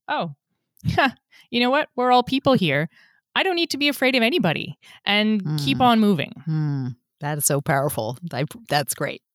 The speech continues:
Speaker 2: That's really great. I hope, I hope people take that, take that to heart. So that was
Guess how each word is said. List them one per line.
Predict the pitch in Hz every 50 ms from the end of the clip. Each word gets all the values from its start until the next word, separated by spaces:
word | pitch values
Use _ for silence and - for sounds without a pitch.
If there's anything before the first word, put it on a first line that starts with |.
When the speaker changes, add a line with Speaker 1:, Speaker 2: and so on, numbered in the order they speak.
| _ -
Speaker 2:
That's | 156 147 - -
really | 156 151 143
great. | 139 139 120 113
I | - 135
hope, | 151 156 143 156
I | - 139 160
hope | 175 180 -
people | - 214 - - 175
take | - - 190 170 -
that, | - 151 143 131 - _ _ _ _ -
take | - 180 165 -
that | - 147 131 -
to | 147 131
heart. | 123 147 139 - - - - _ _ _ _ _ - - - - - - - - - - - - - -
So | - 214 208 214 - - - -
that | 202 214 262 339
was | 392 359 -